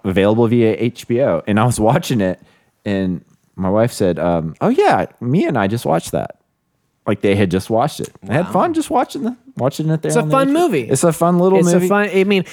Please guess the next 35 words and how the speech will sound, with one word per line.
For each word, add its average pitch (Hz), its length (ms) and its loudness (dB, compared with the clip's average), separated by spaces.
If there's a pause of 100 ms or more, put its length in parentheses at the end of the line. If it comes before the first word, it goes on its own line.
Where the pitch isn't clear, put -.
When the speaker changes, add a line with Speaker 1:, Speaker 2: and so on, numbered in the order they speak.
Speaker 2:
I 185 60 -2
see, 247 240 -2
I 202 100 0
think 247 220 -4 (100)
Speaker 3:
if, 214 240 0
Speaker 2:
it, - 160 -20
Speaker 3:
if 202 140 2
Speaker 2:
it 233 80 2
Speaker 3:
you 233 180 2
don't, 226 460 0
if 196 160 0
you 185 140 2
hate 160 480 -2
pirate 165 420 -2
movies 131 400 0
Speaker 1:
<laughs> 131 80 0
Speaker 3:
as 135 120 -6
much 139 280 -2
as 131 100 -4
David 127 340 -4
Gurney 110 300 -8
does, 104 140 -8
Speaker 2:
That's, 123 360 0 (100)
that's 160 200 2
Speaker 3:
you 190 100 6
Speaker 2:
me. 175 200 2
Speaker 3:
will 180 260 6
not 180 280 2
Speaker 1:
You're 170 100 2
Speaker 3:
enjoy 170 320 4
this - 20 4
Speaker 1:
anti-pirate. 107 300 2
Speaker 3:
mo-, 175 40 0
and 170 140 2
I, 151 580 0